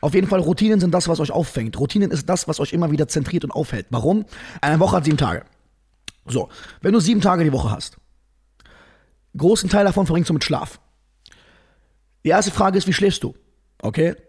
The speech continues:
Du musst jetzt nicht so einen Ring haben wie ich, um das zu testen, um das zu prüfen, blablabla, darum geht's grad nicht. Aber wie schläfst du?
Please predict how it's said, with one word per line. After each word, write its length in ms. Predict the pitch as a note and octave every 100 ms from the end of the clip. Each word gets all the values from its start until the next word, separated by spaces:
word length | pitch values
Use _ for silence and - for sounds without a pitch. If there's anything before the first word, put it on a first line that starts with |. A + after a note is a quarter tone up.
| _ D3+
Du 40 |
musst 120 | E3+
jetzt 140 | F3+ F3
nicht 100 | D3
so 60 |
einen 80 | D3
Ring 120 | F#3
haben 220 | F3+ F3
wie 60 | E3
ich, 120 | E3
um 80 | D#3+
das 120 | D3+
zu 80 | C#3
testen, 320 | F#3 F3 -
um 80 | D#3
das 100 | C#3+
zu 100 | D3+
prüfen, 360 | - F#3+ D#3 C#3+
blablabla, 340 | C#3 C#3 F#3
darum 140 | E3+
geht's 160 | D#3+ -
grad 180 | B2 -
nicht. 180 | - C3+
Aber 200 | D3+ D3+
wie 80 |
schläfst 320 | - F3 -
du? 120 | -